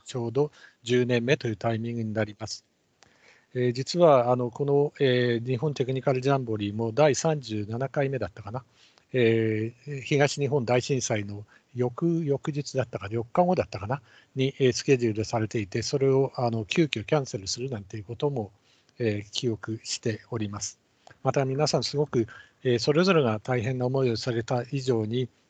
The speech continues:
また被害に遭った、えー、方々も、えー、引き続き、まだ、あの、大変な思いをされている方もいっぱいいらっしゃるという状況かと思います。という中ででもございますので、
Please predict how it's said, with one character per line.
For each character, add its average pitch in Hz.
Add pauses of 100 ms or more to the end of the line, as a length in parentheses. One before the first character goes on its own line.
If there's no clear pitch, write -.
(100)
ま 120
た 139
被 175
害 160
に 113
遭 139
っ 151 (160)
た、 107
え 107
ー、 -
方 123
々 113
も、 113 (320)
え 101
ー、 -
引 131
き -
続 131
き、 135 (280)
ま 139
だ、 127 (260)
あ 113
の、 101
大 113
変 117
な 120
思 131
い 135
を 110
さ -
れ 107
て 127
い -
る 113
方 139
も 151
い 104
っ 92
ぱ 117
い 113
い -
ら 113
っ 110
し -
ゃ 170
る 180
と 127
い 101
う -
状 107
況 107
か 117
と -
思 104
い 101
ま 104
す。 - (1700)
と 165
い 165
う 160 (840)
中 147
で 143
で 143
も 120
ご 120
ざ 135
い 135
ま 147
す -
の 110
で、 139